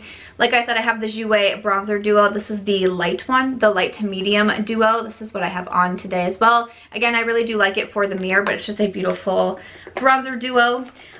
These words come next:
Uh, of course, my Marc Jacobs had to come with me. Like, it just, this one's just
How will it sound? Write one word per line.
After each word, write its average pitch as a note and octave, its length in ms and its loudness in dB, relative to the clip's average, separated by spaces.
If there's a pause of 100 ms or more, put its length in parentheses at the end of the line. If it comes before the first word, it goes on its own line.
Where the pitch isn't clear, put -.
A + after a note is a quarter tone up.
Uh, A3 200 4
of A#3+ 100 -2
course, D#4 320 2
my A#3 140 -6
Marc C4+ 200 0
Jacobs A3+ 520 -2
had F#3+ 320 0
to G#3 100 -12
come F3+ 160 -8
with F3+ 180 -10
me. F#3 200 -4
Like, F3+ 180 2
it E3 120 2
just, F#3+ 380 -2 (280)
this B3 160 2
one's B3+ 200 0
just G#3 180 -4